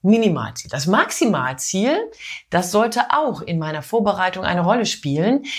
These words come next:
denn das wäre natürlich fantastisch, wenn ich über das Minimalziel, in diesem Fall bei Frau Fischer Verständnis zu erwirken, ähm, jetzt noch ein Maximalziel habe. Maximalziel wäre zum Beispiel, Frau Fischer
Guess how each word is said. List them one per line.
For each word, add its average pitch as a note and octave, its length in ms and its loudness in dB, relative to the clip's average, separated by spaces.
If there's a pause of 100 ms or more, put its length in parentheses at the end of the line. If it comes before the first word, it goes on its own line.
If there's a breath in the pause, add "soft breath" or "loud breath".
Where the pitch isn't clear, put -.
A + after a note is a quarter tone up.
(140 loud breath)
denn F3 140 6
das A3+ 260 2
wäre A#3 240 2
natürlich G3 420 0
fantastisch, - 720 -6
wenn D3 280 0 (300 loud breath)
ich E3+ 220 -2
über A#3 160 2
das D#3+ 180 2
Minimalziel, A#3 1040 2
in F#3+ 120 2
diesem F3+ 220 0
Fall F3+ 220 -2
bei E3+ 120 4
Frau D#3 140 -4
Fischer F3+ 320 0
Verständnis E3 640 0
zu D#3 100 -2
erwirken, D3+ 720 0 (580 loud breath)
ähm, F3 500 4
jetzt - 560 0 (340 loud breath)
noch G#3 160 2
ein G3 200 2
Maximalziel B2+ 840 -4
habe. A2 140 -16 (1040 soft breath)
Maximalziel G#3+ 680 0
wäre A#3+ 300 4
zum D#3+ 160 -2
Beispiel, C#4 540 0 (760 loud breath)
Frau F#3+ 160 -4
Fischer D4 600 2